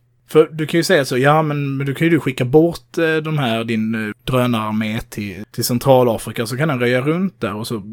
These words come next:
dör det in-, kommer inte hem några liksäckar, liksom. Det var ju smidigt. Men å andra sidan så plockar du bort hela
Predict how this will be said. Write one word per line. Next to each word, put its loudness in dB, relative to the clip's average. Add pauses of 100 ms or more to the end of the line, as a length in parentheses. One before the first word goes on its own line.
(280)
dör 2
det 2
in-, -4
kommer 0
inte -4
hem -2
några -4
liksäckar, -6
liksom. -20
Det -10
var -6
ju -2
smidigt. -4 (500)
Men 0
å 4
andra 2
sidan 2
så -4
plockar -4
du -2
bort -4
hela -4